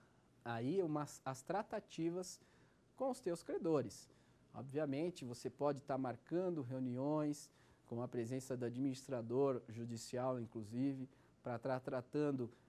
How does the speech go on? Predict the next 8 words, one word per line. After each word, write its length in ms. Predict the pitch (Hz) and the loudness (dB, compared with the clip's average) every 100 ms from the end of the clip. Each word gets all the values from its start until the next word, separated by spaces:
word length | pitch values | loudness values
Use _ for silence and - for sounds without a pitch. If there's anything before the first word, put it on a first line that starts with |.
| - - | -20 -14
desse 560 | 110 127 151 156 - | -2 2 4 2 0
ou 60 | 123 | -2
daquele 420 | 120 117 135 127 | 0 -2 -2 -2
tema, 600 | 120 135 143 135 127 117 - | -2 2 4 4 2 -4 -8
desse 500 | 120 123 143 143 - | -6 0 2 2 -2
ou 60 | 120 | -2
daquele 400 | 117 113 120 117 - - | -2 -2 -4 -6 -8 -14
crédito, 640 | - 127 131 139 156 196 | -4 2 2 0 -2 -4